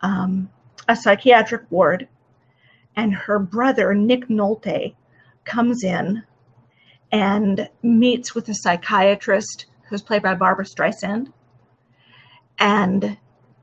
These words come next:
they talk through the brother and sister's childhood. And both of them were horrifically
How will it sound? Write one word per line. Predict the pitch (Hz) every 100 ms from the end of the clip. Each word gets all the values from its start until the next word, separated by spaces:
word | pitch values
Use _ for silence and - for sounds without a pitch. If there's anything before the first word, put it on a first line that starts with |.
| _
they | - 220 226 -
talk | - 233 233 233
through | - 233 226 220 226 214 _ _ _ -
the | 208
brother | 220 208 208
and | 214
sister's | - 196 196 190
childhood. | - 175 180 151 - 123 - _ _ _ _ _ _ _ _ _ _ _
And | - 214
both | 202 220 233
of | 196
them | 190 196
were | 190 170
horrifically | 196 196 190 202 226 - - - - -